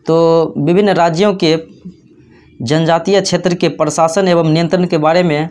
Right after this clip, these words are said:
यह पाँचवीं अनुसूची में दिया गया है।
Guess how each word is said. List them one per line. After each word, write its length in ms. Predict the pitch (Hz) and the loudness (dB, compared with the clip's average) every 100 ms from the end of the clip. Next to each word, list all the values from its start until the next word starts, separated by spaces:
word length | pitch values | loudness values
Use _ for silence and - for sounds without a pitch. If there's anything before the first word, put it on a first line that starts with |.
| 131 | -2
यह 180 | 170 156 - | -2 -2 -4
पाँचवीं 400 | 160 175 196 208 | -2 0 0 -2
अनुसूची 560 | - 160 165 147 147 165 | 0 -2 0 -2 -2 -2
में 260 | 160 190 151 | 0 -2 0
दिया 260 | 131 135 | 0 0
गया 220 | 120 123 120 | 0 -2 -2
है। 240 | 135 | -4